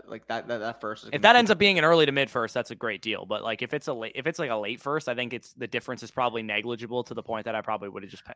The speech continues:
Speaker 2: kept Pittman.
Speaker 1: S-, so basically, you're saying there's no, not really any much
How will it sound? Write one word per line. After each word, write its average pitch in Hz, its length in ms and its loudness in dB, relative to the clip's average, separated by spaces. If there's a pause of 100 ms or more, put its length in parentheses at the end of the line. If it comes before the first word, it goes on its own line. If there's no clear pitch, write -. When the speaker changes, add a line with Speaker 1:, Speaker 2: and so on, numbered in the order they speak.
Speaker 2:
kept - 260 -10
Pittman. - 260 -10
Speaker 1:
S-, - 100 -16
so 170 320 4
basically, 143 360 4
you're 135 100 4
saying 131 240 2
there's 120 280 4
no, 120 280 2
not 120 240 2
really 120 200 4
any 117 240 -2
much - 520 -6